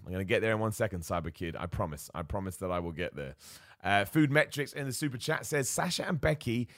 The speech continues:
in the Hell in a Cell. What do you think?" I mean, it makes sense, right? Because this match was stopped because they were using weapons. And I, I think I'll be happier with the finish if that is the case.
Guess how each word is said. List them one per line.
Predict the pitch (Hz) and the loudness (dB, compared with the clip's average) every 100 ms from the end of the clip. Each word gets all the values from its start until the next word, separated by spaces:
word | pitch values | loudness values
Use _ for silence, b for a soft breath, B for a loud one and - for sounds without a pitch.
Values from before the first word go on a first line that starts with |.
| b | b
in | - 127 | -2 0
the | 123 | 0
Hell | - 131 131 | 4 4 4
in | 123 120 | 2 -2
a | |
Cell. | - 143 117 95 110 - b | 0 2 4 4 0 -2 b
What | 80 101 117 - 98 | -2 2 2 -2 -8
do | 107 110 | -2 0
you | 110 95 104 | 0 0 -2
think?" | - - 139 82 - - B B B B B B _ _ | -2 -2 -2 -4 -12 -20 B B B B B B _ _
I | 202 | 4
mean, | 208 | 6
it | 208 | 8
makes | 190 185 - | 8 8 6
sense, | 170 180 - | 4 4 4
right? | 185 208 - | 6 6 2
Because | - 151 139 | 2 4 6
this | 151 127 | 4 6
match | 151 123 | 6 6
was | 139 - | 2 4
stopped | - 139 - | 10 8 8
because | 131 127 | 0 4
they | 139 | 6
were | 127 | 6
using | 120 131 113 117 | 6 4 4 4
weapons. | 117 101 110 127 147 - b b b | 4 6 4 4 -6 -10 b b b
And | 233 | 4
I, | 262 269 - | 6 6 4
I | |
think | 226 277 254 | 2 2 8
I'll | 214 | 8
be | 185 | 8
happier | 131 190 - 165 | 6 8 8 6
with | 160 160 | 4 2
the | 147 | 0
finish | 156 151 120 | 2 2 4
if | 123 | 6
that | 135 - | 6 6
is | 139 | 0
the | 123 | 0
case. | - 107 78 - - | 0 0 -2 -6 -12